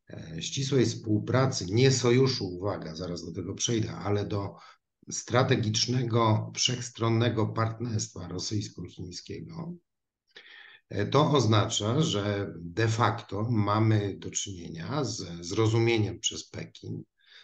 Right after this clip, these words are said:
że Chiny są następne, jeśli chodzi o jakieś próby destabilizacji czy wciągnięcia ich w konflikty,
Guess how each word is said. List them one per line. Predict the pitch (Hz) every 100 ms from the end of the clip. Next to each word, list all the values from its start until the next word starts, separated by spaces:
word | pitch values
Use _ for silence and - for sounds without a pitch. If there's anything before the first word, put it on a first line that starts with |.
| _
że | 104
Chiny | 104 123 113
są | 110
następne, | 104 104 104 - 101 82 - 90 92
jeśli | 101 - 107
chodzi | 101 90 90
o | 85 85
jakieś | 87 80 82
próby | - 101 101
destabilizacji | 92 101 - 107 101 101 110 110 -
czy | -
wciągnięcia | - 95 95 98 - 95
ich | 87
w | -
konflikty, | 107 104 117 110 - 107